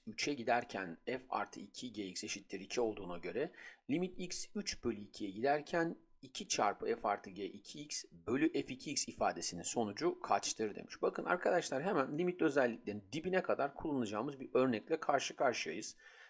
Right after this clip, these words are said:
Şuradaki iki sabiti dışarı gelecek şekilde iki çarpı limit x üçe giderken f x'i çektim, ayırdım bakın. Eksi limit x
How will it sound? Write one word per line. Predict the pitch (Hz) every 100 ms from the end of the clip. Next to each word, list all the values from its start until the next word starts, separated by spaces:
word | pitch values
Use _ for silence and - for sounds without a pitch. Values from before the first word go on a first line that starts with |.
| -
Şuradaki | - 170 196 196
iki | 185 -
sabiti | - 208 175 131 -
dışarı | 135 185 175
gelecek | 175 165 165 180
şekilde | - - - 180
iki | - 110 - 220
çarpı | - 196 147 - - - - _ _ _ _ _ _ -
limit | 127 165 95 - - _ _ _ _ -
x | 175 - - - -
üçe | 156 - 185
giderken | 170 190 202 175 120 117
f | 147 147
x'i | 113 -
çektim, | - 135 - - 98
ayırdım | 107 131 127 139 113
bakın. | - 87 90 -
Eksi | 139 - - 98 90 - _ _ _ _ 131
limit | 156 113 - - - _ _ _ -
x | 143 139 - -